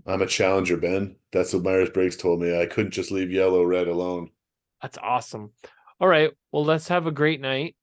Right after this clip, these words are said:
Speaker 2: <laughs>
Speaker 1: Great, great sign off. I like it.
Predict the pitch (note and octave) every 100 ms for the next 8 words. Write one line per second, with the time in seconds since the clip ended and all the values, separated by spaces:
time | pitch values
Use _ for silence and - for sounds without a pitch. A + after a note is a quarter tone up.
0 | _ _ - - - - - C#3+ - _
1 | _ _ _ _ _ - F3 - F3 -
2 | A2+ A2 - - - C3 - G2+ G#2 G2+
3 | F#2+ F#2+ F2 F2 - E2+ F2+ G2 F#2 F2+
4 | -